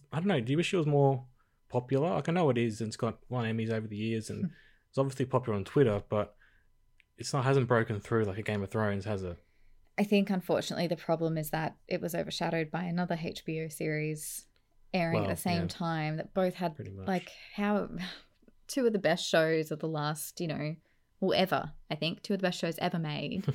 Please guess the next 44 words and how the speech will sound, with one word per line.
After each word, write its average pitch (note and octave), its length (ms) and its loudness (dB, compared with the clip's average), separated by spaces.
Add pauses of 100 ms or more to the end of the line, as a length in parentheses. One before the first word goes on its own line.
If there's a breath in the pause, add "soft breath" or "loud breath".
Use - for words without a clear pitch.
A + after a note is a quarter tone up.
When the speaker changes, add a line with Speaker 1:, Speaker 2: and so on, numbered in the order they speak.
(140)
Speaker 1:
<laughs> - 200 -4
Speaker 2:
airing F3 300 0
at E3+ 60 -2
exactly F3+ 400 -2
the E3+ 120 0
same D#3 260 -4
time. D3+ 560 -4 (540 loud breath)
Speaker 1:
That G#2 100 -2
was D#3 180 2
so C3+ 140 6
Speaker 2:
Like, A2 60 4
Speaker 1:
weird. G#2+ 240 4 (160)
Speaker 2:
<laughs> - 140 -6
it's G#3+ 180 2
so G#3 300 6
bizarre. F3 680 2
<laughs> B3 40 6 (680 loud breath)
Speaker 1:
And D3 120 0
they D#3 80 6
went D#3+ 180 8
to D#3 60 4
that C3+ 200 4
stupid C3+ 300 0
Idol A2+ 260 2
show G#2 400 0
straight G#2+ 240 -6
after. G#2 420 -6
Speaker 2:
I G3+ 160 0
know, F3 220 -2
right? D#3+ 340 -4
Yeah, E3 380 -4
which C#3+ 100 0
has B2 100 2
now E3+ 140 2
Speaker 1:
Mm. D#3+ 40 -2
Speaker 2:
been D#3 100 -2
cancelled, D3+ 520 -6
so, D#3 300 -6 (560 soft breath)
Speaker 1:
Mm. G3+ 60 0
Speaker 2:
um, F3+ 420 2 (400)
but A3 120 0
yeah, A#3+ 320 2
it's - 260 -4
just, - 480 -4